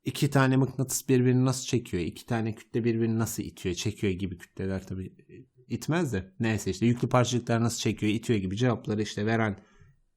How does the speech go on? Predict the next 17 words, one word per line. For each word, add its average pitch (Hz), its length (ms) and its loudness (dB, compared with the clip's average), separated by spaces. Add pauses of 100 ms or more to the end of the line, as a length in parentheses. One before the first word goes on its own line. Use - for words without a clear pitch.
(280)
e, 95 840 0
cevapları 104 420 0
veren 95 300 0
durum 165 440 0
bozonlar 104 440 4
oluyor. 85 280 -6 (220)
Tamam. 202 300 0 (600)
Gel 214 180 4
şimdi 123 580 2 (140)
diğer 156 220 4
taraftan 135 480 0
şu 143 280 0
bozonların 131 800 6
özelliklerine 98 640 0
gelip 127 300 2 (340)
bir 156 100 2
konuşalım. 107 540 0